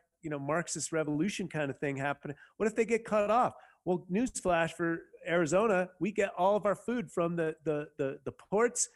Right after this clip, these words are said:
and the shipping lanes and the trucking lanes from California. So newsflash, guys, um, know your food, know your water, really get down to it, know your basic needs. Everything else is fluff and bullshit.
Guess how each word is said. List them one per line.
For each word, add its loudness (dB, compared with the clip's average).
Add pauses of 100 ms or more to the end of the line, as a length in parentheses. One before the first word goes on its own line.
(180)
and 0
the -2
shipping -4
lanes -2
and -4
the -8
trucking -6
lanes -2
from -16
California. -6 (500)
So -2 (180)
newsflash, 0
guys, -2 (840)
um, 0 (560)
know 0
your 0
food, 0
know 4
your 2
water, 2 (380)
really 0
get 0
down 2
to 2
it, -8
know 4
your 2
basic 0
needs. -2
Everything 0
else 2
is -2
fluff 4 (260)
and -4
bullshit. 2